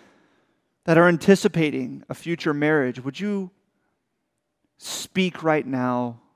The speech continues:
that your timing is perfect, that you're cultivating and preparing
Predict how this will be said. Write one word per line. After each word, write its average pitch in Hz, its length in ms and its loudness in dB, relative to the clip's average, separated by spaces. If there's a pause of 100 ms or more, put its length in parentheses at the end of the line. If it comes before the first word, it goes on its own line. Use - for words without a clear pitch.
(440)
that 135 120 -4
your 147 140 0
timing 165 480 -2
is 160 120 -4
perfect, - 680 -8 (1040)
that 147 140 -4
you're 151 100 -4
cultivating 139 680 -4
and 127 100 -4
preparing 135 720 -4